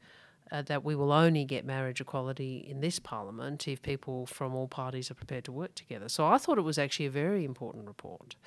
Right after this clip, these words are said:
because you had people with quite different views, uh, people who oppose marriage equality, uh, and those who have different views about the extent of,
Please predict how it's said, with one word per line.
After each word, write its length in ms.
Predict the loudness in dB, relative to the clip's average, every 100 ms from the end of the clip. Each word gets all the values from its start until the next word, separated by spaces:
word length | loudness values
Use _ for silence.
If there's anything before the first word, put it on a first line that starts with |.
| -20 -18 -20 -4
because 460 | -4 2 4 4
you 120 | 2 2
had 160 | 2
people 380 | 0 -2 0 -2
with 300 | -2 -2 -4 -12 _ _ -20 -16
quite 440 | -6 0 4 4 0
different 320 | -4 -6 -8
views, 640 | -10 -10 -10 -4 0 0 -2 -16 -18 -18 -10
uh, 200 | -6 -4
people 320 | -2 -2 -2
who 140 | -2 -2
oppose 480 | 0 2 4 4 0
marriage 280 | -10 -12 -14
equality, 720 | -12 -12 -8 -6 -4 -4 -4
uh, 180 | -4 -2
and 180 | -2 0
those 240 | 0 0 0
who 60 |
have 140 | -2 -2
different 320 | -2 -4 -8
views 280 | -6 -4 -4
about 240 | -4 -4
the 120 | -6
extent 520 | -6 -4 -2 -4 -4
of, 400 | -6 -6 -8 -12